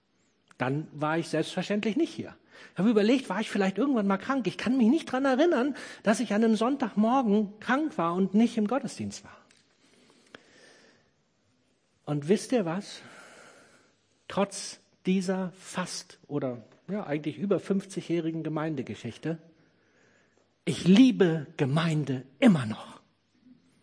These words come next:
Komisch, oder? Bei so einer Geschichte. Und ich habe überlegt, woran mag das liegen?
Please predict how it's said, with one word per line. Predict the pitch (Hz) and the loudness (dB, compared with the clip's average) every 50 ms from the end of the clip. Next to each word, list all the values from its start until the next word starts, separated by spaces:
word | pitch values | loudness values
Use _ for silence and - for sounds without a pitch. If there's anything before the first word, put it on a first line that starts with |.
| _ _ _ _ _ _ _ _ _ _ _ _ _ _ _ _ _ - | _ _ _ _ _ _ _ _ _ _ _ _ _ _ _ _ _ -6
Komisch, | - 196 180 135 113 - 123 | -2 0 0 0 -2 -4 -6
oder? | 127 135 156 151 - _ _ _ _ _ _ _ _ _ _ _ _ _ _ _ _ _ - | -6 -6 -6 -8 -12 _ _ _ _ _ _ _ _ _ _ _ _ _ _ _ _ _ -6
Bei | - 131 | -4 -2
so | 123 151 | 0 0
einer | 185 196 196 | 0 0 0
Geschichte. | 185 190 180 - 180 175 - - 214 214 - _ _ _ _ _ _ _ - - - - - - - | -2 -4 -8 -8 -8 -10 -8 -8 -10 -10 -10 _ _ _ _ _ _ _ -20 -16 -16 -14 -10 -4 0
Und | 240 | 2
ich | 220 254 | 4 4
habe | 302 277 302 | 6 6 6
überlegt, | 262 240 233 277 349 330 - - - | 6 6 6 6 4 4 2 0 -4
woran | 226 196 226 220 | -2 0 0 0
mag | 214 208 208 - | 0 -2 -4 -6
das | - 208 - - | -8 -8 -6 -4
liegen? | 123 110 - | -6 -6 -6